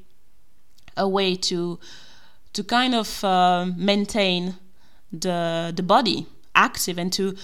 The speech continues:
and mentally it's very important, because, uh, staying at home might be fun for, for two years, for two weeks, sorry, <laughs> two years, ooh, I hope it doesn't happen,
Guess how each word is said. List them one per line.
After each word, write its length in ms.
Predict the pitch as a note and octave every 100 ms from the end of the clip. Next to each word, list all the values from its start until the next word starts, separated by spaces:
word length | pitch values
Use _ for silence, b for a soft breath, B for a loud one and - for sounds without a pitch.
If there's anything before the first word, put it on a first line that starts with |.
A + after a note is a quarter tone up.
| B B
and 180 | G#3 A3+
mentally 460 | C4+ D#4+ E4 D4+
it's 140 | C4 -
very 180 | G#3 A3
important, 500 | G#3 A#3 A3 D#3+ F3
because, 400 | F#3+ G3 E3+ F#3
uh, 180 | F3 F3 b b b b b b b b - - -
staying 360 | - - C4+ D4+
at 100 | B3
home 560 | - A3+ A#3 A3+ A3 - - - -
might 260 | G#3+ A#3+
be 60 | G#3
fun 340 | - G#3 F#3+
for, 400 | G3 - F#3 E3
for 160 | E3+ F3+
two 180 | - A#3
years, 420 | G#3 E3 E3 E3
for 200 | - G#3+
two 220 | - A#3+
weeks, 400 | G#3+ F#3+ - - -
sorry, 360 | - E3 F3 G3+
<laughs> 100 | -
two 100 | -
years, 240 | G#3 E3+ E3
ooh, 140 | F#3
I 60 | -
hope 220 | E3+ F#3
it 100 | -
doesn't 220 | F#3+ F3+
happen, 300 | F3 E3+ D#3+